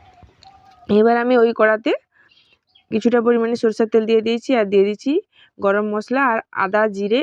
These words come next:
আর কাঁচা লঙ্কা বাটা দিয়ে দিয়েছি। এবার আমি ওটাকে খুব ভালোভাবে মশলাটাকে কষিয়ে নিচ্ছি।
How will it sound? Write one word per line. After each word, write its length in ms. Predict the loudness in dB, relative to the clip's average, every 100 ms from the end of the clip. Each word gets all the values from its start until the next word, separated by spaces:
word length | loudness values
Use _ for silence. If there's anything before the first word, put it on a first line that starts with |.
| 0
আর 140 | -4
কাঁচা 260 | -2 -6 -4
লঙ্কা 240 | -4 -2 0
বাটা 240 | -2 -2
দিয়ে 200 | -2 0
দিয়েছি। 360 | 2 0 0 -2 -4 _ _ _ _ _ _ _ _ _ _ -4
এবার 200 | 0 0
আমি 160 | 0 0
ওটাকে 260 | 0 0 -2
খুব 160 | -2 -6
ভালোভাবে 400 | -2 0 0 0 -2
মশলাটাকে 540 | -6 -4 -2 -2 -2 -4 _ _ _ -6
কষিয়ে 300 | -4 0 0
নিচ্ছি। 380 | 0 -4 -2